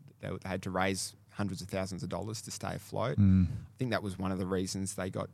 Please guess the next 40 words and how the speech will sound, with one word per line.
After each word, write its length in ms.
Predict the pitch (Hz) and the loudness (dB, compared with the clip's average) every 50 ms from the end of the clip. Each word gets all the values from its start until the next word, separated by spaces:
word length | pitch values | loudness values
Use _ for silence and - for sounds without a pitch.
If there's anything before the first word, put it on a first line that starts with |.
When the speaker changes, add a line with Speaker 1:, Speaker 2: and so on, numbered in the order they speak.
| - | -14
Speaker 1:
Toddy 300 | - - 104 101 101 101 | -10 -4 -4 -2 -2 -2
back 300 | 110 117 107 110 117 - | -4 -4 -4 -4 -4 -4
as 160 | 110 110 - - | -6 -6 -4 -2
well, 280 | 104 107 123 147 151 131 | -2 0 0 0 0 -2
just 260 | - 101 - - - | -4 -6 -8 -8 -8
to 200 | - 98 95 98 - - - - - - - - - - - - - - | -6 -6 -6 -6 -8 -12 -20 -20 -20 -20 -20 -20 -20 -20 -20 -20 -12 -4
hopefully, 580 | - 107 107 - - 101 98 95 95 95 90 107 110 - | -4 -4 -4 -2 -4 -2 0 0 0 -2 -2 -6 -8 -8
you 100 | - 101 | -6 -4
know, 120 | 92 92 92 | -4 -4 -6
create 400 | - - 101 98 101 104 110 - - - - | -4 -2 0 2 2 2 0 -2 -4 -8 -10
a, 60 | 98 - - - | -10 -10 -8 -10
a 40 | 95 | -6
bit 180 | 90 107 101 | -4 -4 -2
more 200 | 107 101 98 98 | -2 -2 -2 -2
of, 240 | 95 95 - - - - _ - - | -2 -4 -8 -14 -18 -20 _ -18 -16
of, 220 | 107 104 110 - - | -14 -12 -12 -8 -6
um, 260 | 98 95 92 92 92 95 - | -4 -4 -2 -4 -6 -8 -8
of, 160 | 104 98 131 160 - - | -8 -8 -8 -8 -8 -4
of 100 | 92 98 | 0 2
interest 400 | 107 120 - - 143 131 - - | 2 2 4 2 0 0 0 -2
in 80 | 131 123 | -2 -2
the 80 | 120 | -2
club 340 | - - 123 135 147 156 - | -2 -2 0 0 0 0 0
and, 200 | 104 95 87 - - | -2 -2 -4 -6 -6
and, 200 | 95 92 - - - - | -6 -8 -8 -8 -10 -10
and, 240 | 101 - - - 92 95 | -8 -8 -8 -8 -10 -10
and, 320 | 95 90 90 92 92 - 95 | -8 -8 -6 -6 -6 -6 -6
um, 300 | 90 87 87 90 90 - 110 | -6 -6 -6 -8 -8 -8 -2
raise 240 | 104 98 101 101 - | 0 0 0 0 0
some 140 | - 90 | -2 -2
money. 280 | 90 92 104 123 151 151 | -2 -2 -2 -2 -4 -4
But 240 | 131 95 92 87 - - - - - - - - - - - _ | -4 -2 -4 -4 -6 -8 -16 -20 -20 -20 -20 -20 -20 -20 -10 _
yeah, 180 | 104 113 131 98 | 2 4 4 4
we 160 | 92 107 120 | 4 4 4
were, 180 | 117 95 80 71 - | 4 2 0 0 0
we 120 | 101 107 | 0 2
were 100 | 117 95 | 2 2
really 340 | 80 78 87 98 92 85 85 | 2 2 0 2 2 2 0
average. 540 | 85 90 - - 80 85 90 - - - - - - | 0 -2 -2 -2 -4 -4 -4 -6 -8 -10 -10 -10 -10
Um, 400 | 85 87 85 87 87 87 85 101 | -8 -6 -6 -6 -4 -4 -6 -6